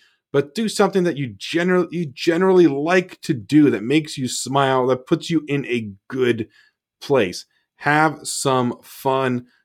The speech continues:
If you're like me, I, I, I'm not ashamed to say I play with toys. I, and having children makes that so much easier and non-judgmental, but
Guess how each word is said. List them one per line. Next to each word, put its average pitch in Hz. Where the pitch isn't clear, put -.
If -
you're 131
like 123
me, 139
I, 123
I, -
I'm 92
not 90
ashamed 113
to 120
say 151
I 92
play 107
with 104
toys. 80
I, 92
and 90
having 107
children 104
makes 98
that 95
so 113
much 107
easier 104
and 98
non-judgmental, 92
but 82